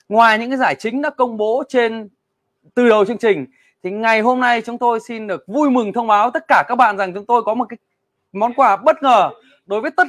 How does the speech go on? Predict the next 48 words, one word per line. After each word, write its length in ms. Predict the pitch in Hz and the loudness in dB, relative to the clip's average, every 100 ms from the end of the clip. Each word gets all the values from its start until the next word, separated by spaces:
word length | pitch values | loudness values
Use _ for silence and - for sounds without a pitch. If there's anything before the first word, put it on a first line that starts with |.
| 359 | 0
cả 180 | 190 139 | -2 -2
những 120 | 214 | -6
người 180 | 226 180 | -4 -4
dự 220 | 185 208 | -4 -8
thi 200 | 240 240 190 | -6 -8 -6
của 220 | 139 110 | -10 -10
chúng 120 | 170 | -2
ta, 280 | 226 208 185 - _ _ _ | 2 2 2 -4 _ _ _
là 220 | 190 214 208 _ - | -2 0 0 _ -10
nhà 180 | 208 202 | -4 0
sách 180 | 302 294 | 0 -2
xin 220 | 247 220 | -6 -10
được 120 | 220 - | -8 -8
trinh 160 | 262 | -6
trọng 220 | 240 247 208 | 2 0 0
tuyên 200 | 277 277 | -2 2
bố 400 | 226 233 277 339 _ _ | 4 6 6 2 _ _
là 120 | 208 208 | -2 -2
tặng 340 | - 262 240 _ _ _ _ - | 2 0 0 _ _ _ _ -2
tất 120 | 359 _ _ | -2 _ _
cả 400 | 269 240 147 117 135 | 2 2 2 -2 -8
những 380 | 233 285 359 359 _ _ _ | -8 -8 -12 -16 _ _ _
bé 460 | 208 226 285 349 247 | 0 2 2 -2 -6
mà 120 | 196 | -10
tham 280 | - 240 247 | -4 -4 -2
gia 200 | 254 247 | 0 0
chương 260 | 240 294 262 | 0 -2 -2
trình 340 | 254 220 156 - _ _ | -4 -6 -8 -14 _ _
khoe 420 | - 262 269 254 233 | -2 2 4 4 2
hình 280 | 220 202 | 0 -4
con 200 | 190 254 | -4 -4
sinh 260 | 254 277 254 | -4 -6 -6
dinh 180 | 247 254 | -6 -6
ngay 160 | 254 | -6
quả 140 | 233 208 | -2 -4
đỉnh, 200 | 180 127 | -4 -8
chỉ 120 | - | -10
cần 160 | 202 196 | -8 -6
các 100 | 240 | -2
bạn 200 | 240 - - | -2 -2 0
comment 640 | 285 294 294 302 262 143 _ _ _ _ _ | 2 2 2 0 -2 -8 _ _ _ _ _
ảnh 320 | 226 196 135 | -2 -2 -4
để 80 | 151 | -4
tham 200 | 202 202 | -4 0
gia 260 | 214 196 | 0 0
là 80 | 160 | -2
các 140 | 151 202 | -4 -2
bạn 180 | 196 | -2